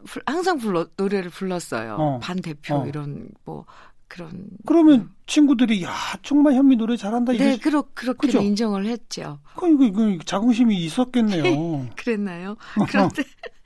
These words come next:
Speaker 1: <laughs> 아,
Speaker 2: 그리고 이제
Speaker 1: 글쎄요.
Speaker 2: 중이 때 음반은 아버지 권유로 낸 거고
Speaker 1: 네.
Speaker 2: 가수 꿈은 안 꿨어요?
Speaker 1: 너무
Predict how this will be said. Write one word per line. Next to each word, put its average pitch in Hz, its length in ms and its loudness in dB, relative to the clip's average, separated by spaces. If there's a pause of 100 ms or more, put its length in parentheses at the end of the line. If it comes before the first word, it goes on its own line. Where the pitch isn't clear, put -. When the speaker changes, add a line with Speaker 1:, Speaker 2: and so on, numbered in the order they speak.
(220)
Speaker 1:
<laughs> 311 760 -8
아, 190 420 -10 (760)
Speaker 2:
그리고 254 200 6
이제 208 160 0
Speaker 1:
글쎄요. 202 120 -4 (140)
Speaker 2:
중이 196 300 0
때 202 160 2
음반은 185 580 2
아버지 170 320 0
권유로 180 480 2
낸 175 220 2
거고 170 400 4
Speaker 1:
네. 170 480 -4 (320)
Speaker 2:
가수 254 380 0
꿈은 294 300 8
안 175 200 -2
꿨어요? 277 420 2 (680)
Speaker 1:
너무 240 760 0